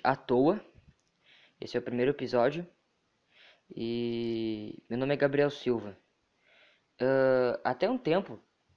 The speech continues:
eu achava que Gabriel Silva não existia ninguém com tão famoso chamado Gabriel Silva, mas parece que existe um,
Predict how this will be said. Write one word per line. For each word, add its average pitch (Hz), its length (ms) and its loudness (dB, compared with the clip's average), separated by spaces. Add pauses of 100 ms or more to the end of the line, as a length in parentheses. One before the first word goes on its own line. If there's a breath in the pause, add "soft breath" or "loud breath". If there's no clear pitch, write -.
(220)
eu 151 180 0
achava 156 340 -2
que 160 120 -4
Gabriel 151 340 2
Silva 143 220 -4
não 165 140 0
existia 156 420 -4
ninguém 170 360 0
com 139 280 -10 (560 soft breath)
tão 139 180 2
famoso 131 440 -2
chamado 123 260 -4
Gabriel 123 320 2
Silva, 123 300 -6
mas 110 180 -8
parece 113 340 -4
que - 120 -10
existe 123 420 -6
um, 117 540 -6